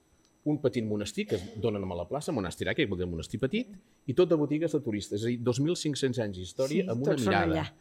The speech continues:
Speaker 1: I Grècia és això. I agafar i dir, «No, no, f-, seccionem, el que ve d'aquí ja no m'interessa.» És que és, és, és una cosa artificial.
Speaker 2: Mm.
Speaker 1: Grècia és un país que, malgrat una història complicada i difícil, amb una dominació turca que va ser asfixiant, amb unes guerres civils, amb guerres mundials, amb,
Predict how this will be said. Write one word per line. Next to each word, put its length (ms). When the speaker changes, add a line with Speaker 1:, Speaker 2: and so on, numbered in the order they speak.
Speaker 1:
I 100
Grècia 240
és 80
això. 320
I 100
agafar 240
i 40
dir, 120
«No, 80
no, 80
f-, 160
seccionem, 560
el 80
que 100
ve 100
d'aquí 220
ja 80
no 80
m'interessa.» 560
És 140
que 80
és, 180
és, 220
és 80
una 120
cosa 180
artificial. 600
Speaker 2:
Mm. 220
Speaker 1:
Grècia 460
és 80
un 120
país 340
que, 100
malgrat 480
una 140
història 400
complicada 480
i 40
difícil, 600
amb 120
una 160
dominació 460
turca 320
que 80
va 80
ser 160
asfixiant, 760
amb 80
unes 200
guerres 280
civils, 540
amb 120
guerres 320
mundials, 680
amb, 340